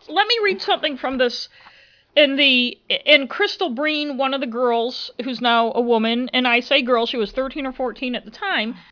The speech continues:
Speaker 2: um, was interviewed in June two thousand sixteen by Sanborn's defense team. And she told investigators for the defense team that she had been summoned to the police station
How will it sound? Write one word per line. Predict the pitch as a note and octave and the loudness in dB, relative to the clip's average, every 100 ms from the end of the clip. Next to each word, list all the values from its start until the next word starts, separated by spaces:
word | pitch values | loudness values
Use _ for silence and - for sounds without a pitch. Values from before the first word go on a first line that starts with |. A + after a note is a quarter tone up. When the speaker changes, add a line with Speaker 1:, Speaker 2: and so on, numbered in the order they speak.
| _ | _
Speaker 2:
um, | - C4+ B3+ | 2 4 4
was | C4+ C4+ | 2 2
interviewed | E4+ D#4+ D#4+ C#4+ | 0 2 2 2
in | A#3+ | 0
June | C#4+ D4+ | -2 -4
two | - C#4 | -6 0
thousand | C4+ B3 B3 | 2 2 -2
sixteen | A3+ B3+ - D#4+ D4 | -4 -6 -4 -4 0
by | A3+ | -2
Sanborn's | G#3+ B3+ A#3+ A#3+ A#3 A3 | -2 -4 -2 -2 -4 -6
defense | A#3 - F4+ - - | -10 -2 -2 -2 -10
team. | A3+ C3 C3+ - _ _ | -8 -8 -12 -20 _ _
And | B3 | -8
she | B3+ C4 | -4 -4
told | C#4+ B3+ | -2 -2
investigators | A#3 A#3+ - C#4+ C4 A#3+ A3 | 0 0 -2 -4 -2 -2 -6
for | - A3+ | -8 -8
the | G#3 | -8
defense | G3+ A3+ G3+ | -6 -6 -6
team | - B3+ | -6 -2
that | A3+ G#3 | -2 -2
she | C4 | -2
had | A#3 | -2
been | G#3+ | -4
summoned | - C4 B3+ D#4 F4 | -2 -2 0 -2 -6
to | |
the | F4 | -10
police | - D#4 C#4 | -6 -4 -4
station | - A3+ A3 A3 G#3+ A3 | 0 0 0 -6 -6 -8